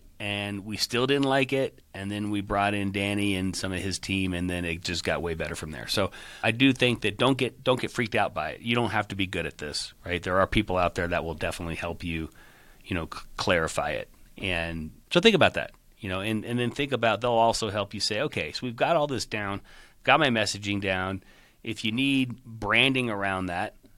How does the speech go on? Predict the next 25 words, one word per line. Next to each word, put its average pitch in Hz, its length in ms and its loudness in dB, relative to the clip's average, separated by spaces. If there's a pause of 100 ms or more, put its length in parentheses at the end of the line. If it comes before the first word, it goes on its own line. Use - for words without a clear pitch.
(120)
I 101 80 -8
think 95 280 -8
that 101 200 2
can 104 120 -2
play 98 240 2
a 92 40 -2
role 92 240 0
in 90 60 0
that 90 140 -2
as 90 140 -4
well. 85 200 -2
And 107 100 0
I 92 60 0
think 101 200 -2
they 98 100 0
have 92 200 -2
to 104 80 -4
align. 80 420 -4 (480)
You 120 120 -2
get 139 160 2
all 139 140 8
that 147 180 6
together, 120 440 2
I 110 120 -6
think 120 260 -6